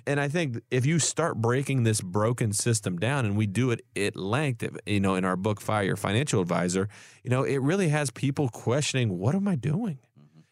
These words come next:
Speaker 1: You know, I don't need all this. I don't need the fancy gold bowl. I don't need the green sign. I don't need, you know, Ken Fisher or Rick Edelman. I don't, I don't need all of this." You know,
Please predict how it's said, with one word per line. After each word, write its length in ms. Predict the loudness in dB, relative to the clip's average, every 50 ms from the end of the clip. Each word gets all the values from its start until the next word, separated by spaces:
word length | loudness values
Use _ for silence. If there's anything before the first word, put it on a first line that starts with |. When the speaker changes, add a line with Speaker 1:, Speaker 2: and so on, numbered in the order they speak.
| _ -2
Speaker 1:
You 60 | -2
know, 100 | 0 0
I 120 | 0 0
don't 180 | 0 0 2 2
need 160 | 2 2 2
all 100 | 0 0
this. 240 | 0 0 0 0 0
I 60 | 0
don't 260 | 0 0 0 0 0
need 220 | 2 2 0 0 0
the 80 | -2
fancy 420 | 0 0 0 2 2 2 0 -2 0
gold 320 | 0 0 2 2 2 0
bowl. 380 | 2 2 2 2 2 0 -2 -4 -10 -18 -20 -20 -10 -6
I 80 | -4 -2
don't 240 | -2 0 0 0 2
need 280 | 2 2 2 2 2
the 100 | 2 0
green 360 | 0 0 0 2 2 2 2 0
sign. 520 | 0 0 0 0 0 0 0 -2 -2 0
I 80 | 0 0
don't 260 | 0 -2 -2 -2 0
need, 400 | 0 2 2 2 2 0 -2 -4 -10 -18 -20 _ _ _ _ -2
you 60 | 0
know, 120 | 0 0
Ken 260 | 0 0 0 0 0 0
Fisher 380 | 0 0 0 0 0 0 2
or 160 | 2 2 2
Rick 200 | 2 2 0 0
Edelman. 380 | 0 0 0 0 0 0 0 2
I 60 | 2
don't, 140 | 0 0 -2 -2
I 80 | -2
don't 200 | 0 0 0 0
need 220 | 2 2 2 0 0
all 320 | -2 -2 0 0 0 0
of 140 | 0 0 0
this." 300 | 0 0 0 0 -2 -2
You 120 | 0 0
know, 200 | 0 2 0 0